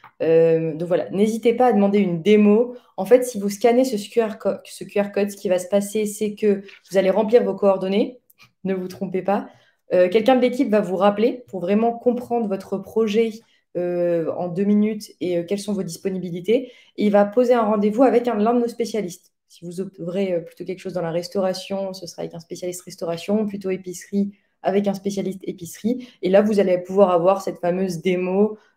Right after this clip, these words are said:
euh, d'une demi-heure, une heure, où vous pourrez poser toutes vos questions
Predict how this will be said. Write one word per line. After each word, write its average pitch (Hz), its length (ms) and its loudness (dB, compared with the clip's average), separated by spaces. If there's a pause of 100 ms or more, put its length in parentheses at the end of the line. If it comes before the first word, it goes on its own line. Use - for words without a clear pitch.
(120)
euh, 170 100 4
d'une 196 300 4
demi-heure, 196 420 0
une 190 200 -2
heure, 180 200 2
où 190 60 -4
vous 175 60 -8
pourrez 170 260 -6
poser 180 200 -8
toutes 180 140 -12
vos 170 120 -6
questions 196 520 -4